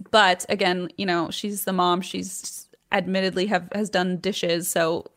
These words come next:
it's not that weird that the moms are on there. But JonBenét's fingerprints are not on it, but Burke's are.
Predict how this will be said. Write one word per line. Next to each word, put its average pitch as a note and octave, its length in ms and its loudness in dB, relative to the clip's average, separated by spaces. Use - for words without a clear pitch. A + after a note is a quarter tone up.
it's G3 140 -4
not F#3+ 380 2
that G3 220 4
weird F3+ 320 2
that F3 120 -4
the F#3+ 60 -2
moms E3+ 380 2
are G3 60 0
on G3+ 80 0
there. A3 180 -2
But G#3+ 220 6
JonBenét's A3+ 760 4
fingerprints F#3 600 0
are E3+ 100 0
not F3+ 220 4
on G#3 160 2
it, C4 280 0
but - 320 2
Burke's F#3 320 6
are. - 300 0